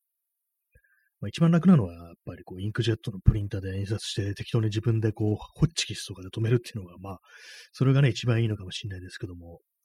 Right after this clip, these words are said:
あんまりこう私の場合、紙の本に対するなんていうかね、こう、フェティッシュなね、思い入れみたいなものはそんなないんで、多分ああいうのね、好きな人はね、本当に好きなんでしょうね。本が好きっていう人は、物体としての、物質としての本もなんか愛してるみたいな、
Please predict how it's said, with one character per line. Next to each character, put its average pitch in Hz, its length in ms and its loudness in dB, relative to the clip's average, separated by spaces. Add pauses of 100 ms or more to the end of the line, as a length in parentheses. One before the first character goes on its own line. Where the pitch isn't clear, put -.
(1040)
あ 135 80 -4
ん 160 60 2
ま 180 100 4
り 160 60 4
こ 160 80 4
う 143 40 6
私 139 300 2
の 147 80 6
場 135 80 2
合、 - 40 0
紙 160 320 4
の 175 100 6
本 151 220 4
に 92 120 -8
対 113 260 -2
す - 140 -8
る 87 80 -10
な 95 100 -16
ん 95 40 -14
て - 120 -20
い 92 40 -20
う - 40 -20
か - 100 -20
ね、 - 140 -20
こ - 240 -20
う、 - 380 -12
フ - 60 10
ェ 151 60 12
テ 147 80 4
ィ - 20 -4
ッ - 40 -6
シ - 180 -6
ュ 87 40 -12
な 85 80 -18
ね、 92 120 -18
思 113 160 2
い 120 40 4 (220)
入 127 220 -2
れ 123 80 2
み 123 120 2
た 110 80 -4
い 90 40 -10
な 87 80 -14
も 90 100 -14
の 90 40 -14
は 90 60 -16
そ 131 100 -6
ん - 20 -2
な 120 60 -2 (120)
な 131 60 2
い 117 60 0
ん 95 40 -8
で、 82 60 -16 (840)
多 180 100 0
分 131 120 4
あ 123 60 2
あ 139 60 6
い 156 60 8
う 139 40 6
の 101 80 -2
ね、 90 100 -12
好 - 200 -20
き 160 100 2
な 151 80 6
人 - 200 -6
は - 140 -16 (280)
ね、 98 60 -12
本 113 140 -8
当 113 80 -2
に 113 100 -2
好 - 60 -14
き - 140 -2
な 113 80 0
ん 87 40 -12
で - 120 -20
し - 100 -14
ょ 87 100 -20
う 90 60 -20
ね。 90 80 -18 (260)
本 160 220 4
が 95 140 -4
好 - 20 -14
き - 200 -10
っ - 80 -6
て - 100 -16
い 87 40 -14
う - 60 -20
人 - 140 -10
は、 87 100 -16 (520)
物 - 140 -8
体 156 160 4
と 156 80 4
し - 80 -2
て 147 100 2
の、 90 180 -2 (840)
物 123 160 2
質 - 260 -12
と 165 80 4
し - 100 0
て 170 100 4
の 117 60 2
本 120 200 -2
も 90 120 -10
な 92 80 -12
ん 95 60 -12
か - 140 -20
愛 110 160 -2
し - 120 -8
て - 80 -6
る 87 60 -16
み 87 100 -16
た - 120 -18
い 92 40 -16
な、 90 160 -16